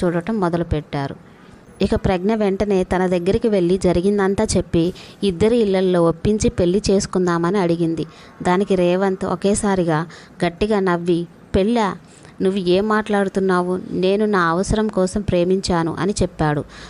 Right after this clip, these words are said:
"నా అవసరం తీరింది, నిన్ను పెళ్లి చేసుకునే ఉద్దేశం నాకు లేదు, ఇక నువ్వు నాకు వద్దు" అని చెప్పి అక్కడి నుండి వెళ్ళిపోయాడు. ప్రజ్ఞ ఎంత వేడుకున్నా వినకుండా వెళ్ళిపోయాడు.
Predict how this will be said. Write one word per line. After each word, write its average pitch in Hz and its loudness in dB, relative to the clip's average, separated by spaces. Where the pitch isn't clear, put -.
"నా 180 2
అవసరం 208 0
తీరింది, 190 2
నిన్ను 196 2
పెళ్లి 196 0
చేసుకునే 196 0
ఉద్దేశం 180 0
నాకు 175 -2
లేదు, 165 0
ఇక 185 -2
నువ్వు 196 2
నాకు 180 0
వద్దు" 165 0
అని 196 2
చెప్పి 190 0
అక్కడి 185 -2
నుండి 180 0
వెళ్ళిపోయాడు. 170 0
ప్రజ్ఞ 175 -2
ఎంత 196 0
వేడుకున్నా 190 0
వినకుండా 180 0
వెళ్ళిపోయాడు. 165 0